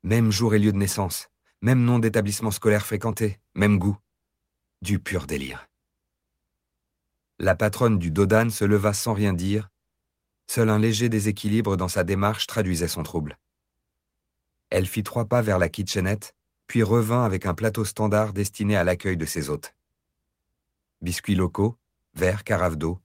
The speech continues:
orangeade et lait frais. Le plateau vibrait entre ses mains tremblantes. Elle s'en débarrassa sur la table basse avant de me répondre d'une voix mal assurée. « Capitaine,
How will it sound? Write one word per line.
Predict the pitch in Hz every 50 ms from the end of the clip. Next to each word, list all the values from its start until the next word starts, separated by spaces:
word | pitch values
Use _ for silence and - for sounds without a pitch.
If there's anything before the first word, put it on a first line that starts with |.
| _ _ -
orangeade | 90 85 87 82 78 82 82 78
et | 80 80
lait | 82 80
frais. | - - 80 76 76 _ _ _ _ _ _ _ _ _ _ _ _ _ _ _ _ _ _ -
Le | - 95 92
plateau | - 120 113 107 - 131
vibrait | 113 101 110 110 - 101 117
entre | 110 98 90 - 95
ses | 87 - 95 85
mains | 87 80
tremblantes. | - - 85 78 78 73 76 - - _ _ _ _ _ _ _ _ _ _ _ _ _ _ _ _ _ _ _ _ _ _ _ _ _ -
Elle | - 101 101
s'en | - - 113
débarrassa | 104 104 120 113 120 113 110 113 104 - 123 117
sur | - - 101
la | 92 87 -
table | - 98 90 90 85
basse | 78 90 98 104 - - _ _ _ -
avant | 104 104 123 120
de | 113
me | 107 107 104
répondre | 101 110 104 - 117 117 110 104 98
d'une | 90 98 90
voix | 85 80 90 87
mal | 82 87 85 80
assurée. « | 76 - - 76 65 67 - - _ _ _ _ _ _ _ _ _ _ _ _ _ _ _ _ _ _ _ _ _ _ _ _ _ _ _ -
Capitaine, | 120 104 127 123 - 147 139 131 110 90